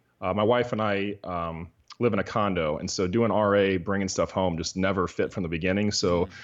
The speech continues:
Speaker 1: I've always looked for ways, and there's, there clearly is a way to automate the online arbitrage. And then now the real opportunity that I see, and a lot of your, uh, listeners have probably already picked up on this, is the real opportunity of private label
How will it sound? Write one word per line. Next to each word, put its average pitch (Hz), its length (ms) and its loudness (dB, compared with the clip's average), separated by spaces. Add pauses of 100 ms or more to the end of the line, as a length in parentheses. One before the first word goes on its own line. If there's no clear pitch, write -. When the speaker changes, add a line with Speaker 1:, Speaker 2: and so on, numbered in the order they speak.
(220)
Speaker 1:
I've 123 120 0
always 139 360 4
looked 117 140 -2
for - 180 -4
ways, 101 360 0
and 101 80 -6
there's, 98 300 -6
there 104 280 -6
clearly 160 300 4
is 120 100 4
a 113 60 -2
way 117 140 6
to 95 280 0 (460)
automate 113 360 0
the - 80 -8
online 110 300 0
arbitrage. 107 800 0
And 95 240 -4
then 95 180 0
now 107 540 2
the 104 100 -8
real 123 220 2
opportunity 98 440 -2
that 92 80 -2
I 87 60 -4
see, 95 220 -6
and 95 80 -2
a 95 40 0
lot 98 140 2
of 98 80 2
your, 92 260 0 (120)
uh, 90 120 0
listeners 92 680 0 (100)
have 90 100 -4
probably 98 200 0
already 92 160 0
picked - 200 -6
up 127 140 0
on 92 140 2
this, 90 400 -2
is 92 320 -2
the 92 160 -4
real 120 280 4
opportunity 95 460 -2
of 82 100 -6
private 95 300 -2
label 85 420 -2